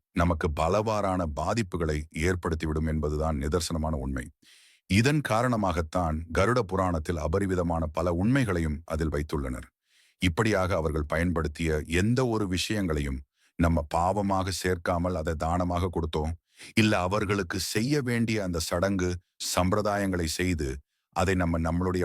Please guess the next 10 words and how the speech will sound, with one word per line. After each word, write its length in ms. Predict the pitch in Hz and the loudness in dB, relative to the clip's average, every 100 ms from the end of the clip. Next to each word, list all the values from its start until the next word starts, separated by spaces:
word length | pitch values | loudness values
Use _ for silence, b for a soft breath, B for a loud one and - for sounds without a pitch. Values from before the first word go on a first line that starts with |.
| 76 | 0
பாதுகாத்து 540 | 90 110 120 110 101 | 0 2 0 0 -2
வைத்திருக்கும் 520 | 90 87 92 85 82 76 | -4 -2 -2 -2 -2 0
பொழுது, 300 | 80 78 73 64 - _ _ - | 0 0 -2 -4 -12 _ _ -4
அதன் 340 | 80 98 101 | 0 2 2
மூலமாக 580 | 95 101 92 87 90 98 | 0 0 0 -2 -2 -2
நமக்கு 400 | 80 80 80 90 | -2 -2 -2 -2
நல்ல 440 | 78 78 92 101 110 78 | -2 0 0 -2 -2 -2
எதிர்கால 520 | 78 101 95 98 98 90 | 0 0 0 0 0 -2
வாழ்க்கையை 500 | 78 85 85 87 82 | 0 -2 0 -2 0
அமையும் 420 | 76 76 80 69 | 0 0 -2 -4